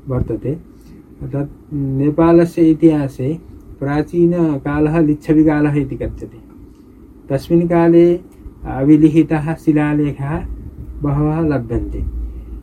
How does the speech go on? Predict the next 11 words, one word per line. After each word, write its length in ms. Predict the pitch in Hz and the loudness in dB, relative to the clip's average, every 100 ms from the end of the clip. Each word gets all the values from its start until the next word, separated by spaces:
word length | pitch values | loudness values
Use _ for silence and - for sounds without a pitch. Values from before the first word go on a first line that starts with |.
| - | 0
तेषु 440 | 160 175 175 196 208 | 6 6 6 -2 -4
शिलालेखेषु 920 | - 170 160 165 160 156 156 156 147 160 | 0 2 4 4 4 2 2 -2 0 0
अपि 420 | 135 143 - - - - - - - - | 0 -2 -2 -10 -18 -18 -20 -18 -18 -10
अमावास्यान्तः 1000 | 147 151 156 147 135 - 143 143 143 139 127 - - - | -2 2 2 2 0 -2 -2 -2 -4 -6 -8 -12 -20 -8
कृष्ण-, 300 | 147 139 147 | -4 -2 -4
कृष्णान्तो 840 | 135 - - 151 - 156 151 151 151 | -6 -14 -8 -6 -2 0 0 2 0
मासः 380 | 135 127 131 | 0 -6 -6
एव 260 | 127 123 156 | -6 -4 -4
लभ्यते। 580 | 135 104 104 - - - - - - - - 135 | -6 -8 -12 -14 -20 -20 -20 -20 -18 -18 -10 -4
तथा 320 | 135 170 175 | 0 0 0
च 200 | 185 | -2